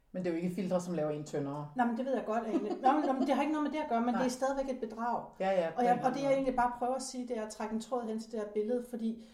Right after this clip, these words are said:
Speaker 2: hvis det havde været muligt for mig at lægge et filter ind, så kunne jeg fjerne lidt af maven, eller gjort
Speaker 1: Mm.
Speaker 2: et eller andet med
Speaker 1: Mm.
Speaker 2: det. Øh, og så står vi jo begge to med lukkede øjne.
Speaker 1: Ja, ja.
Speaker 2: Og altså ser helt
Speaker 1: Det
Speaker 2: dorske ud,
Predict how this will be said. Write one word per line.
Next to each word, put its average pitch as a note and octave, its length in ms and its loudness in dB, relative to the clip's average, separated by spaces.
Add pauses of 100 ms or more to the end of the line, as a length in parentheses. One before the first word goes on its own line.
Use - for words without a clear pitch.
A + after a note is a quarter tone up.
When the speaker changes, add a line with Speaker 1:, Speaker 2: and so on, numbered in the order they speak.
(160)
Speaker 2:
hvis A3+ 220 -2
det A3 140 -2
havde G#3 200 -2
været G3 220 -4
muligt D#4+ 420 0
for G3+ 160 -2
mig G#3 260 -4
at G3+ 60 -4
lægge G3+ 140 -2
et G#3 140 -10
filter A3 240 -6
ind, F#3 280 -10
så G#3 120 -12
kunne - 160 -6
jeg - 80 -12
fjerne G3+ 300 -2
lidt G#3 140 -2
af G3+ 120 -4
maven, F#3 300 -4
eller E3+ 220 -6
gjort F#3 220 0
Speaker 1:
Mm. F3 40 -6
Speaker 2:
et G3+ 60 -2
eller F#3+ 180 -4
andet D#3+ 180 -6
med E3 80 -6
Speaker 1:
Mm. E3+ 100 -6
Speaker 2:
det. F3 120 -8 (720)
Øh, F#3 260 -6
og F#3 120 -8
så - 120 -8
står G3+ 220 -4
vi D#3 80 -8
jo F3 60 -6 (100)
begge F3+ 180 -6
to G#3+ 120 -2
med F3+ 120 -6
lukkede F#3 320 -4
øjne. E3 360 -8 (120)
Speaker 1:
Ja, D#3+ 160 2
ja. C#3+ 220 2
Speaker 2:
Og - 180 -10
altså - 220 -10
ser F3+ 200 -10
helt G#3+ 320 -10
Speaker 1:
Det G3 80 -4
Speaker 2:
dorske F3+ 420 -4
ud, F3 120 -10